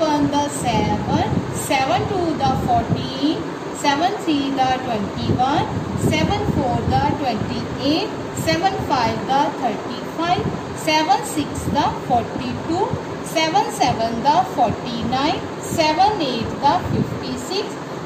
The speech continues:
सेवन नाइन का सिक्सटी थ्री, सेवन टेन का सेवेंटी। बच्चों,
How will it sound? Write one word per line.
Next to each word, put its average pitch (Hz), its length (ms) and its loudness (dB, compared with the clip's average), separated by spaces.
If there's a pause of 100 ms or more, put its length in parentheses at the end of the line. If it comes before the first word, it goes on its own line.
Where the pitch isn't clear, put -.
सेवन 359 460 4
नाइन 240 380 2
का 269 220 4
सिक्सटी - 500 -6 (140)
थ्री, 330 140 0 (480)
सेवन 381 420 6 (100)
टेन - 240 0 (120)
का 311 100 2 (240)
सेवेंटी। 233 720 2 (500)
बच्चों, 311 380 0